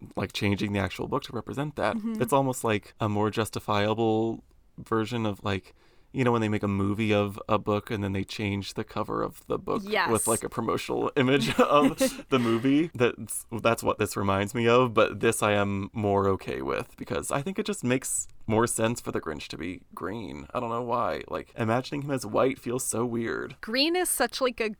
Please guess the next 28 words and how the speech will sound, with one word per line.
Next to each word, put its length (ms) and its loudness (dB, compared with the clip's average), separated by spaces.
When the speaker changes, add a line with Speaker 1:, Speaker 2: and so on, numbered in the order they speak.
Speaker 2:
greedy 680 -8
color. 540 -8
And 140 0
Speaker 1:
It 60 4
Speaker 2:
the 120 2
Grinch 360 -2
Speaker 1:
is. 120 0
Speaker 2:
is 60 -8
greedy, 500 -8
so 320 0
it, 160 -2
Speaker 1:
Mm-hmm. 320 -4
Speaker 2:
it 100 2
makes 260 -2
sense. 460 -8
It's 160 0
also 300 4
interesting 800 0
to 100 -4
me 380 -4
that 300 2
so 400 2
there 180 6
had 140 4
been 180 0
several 460 -2
Doctor 340 0
Seuss 400 -8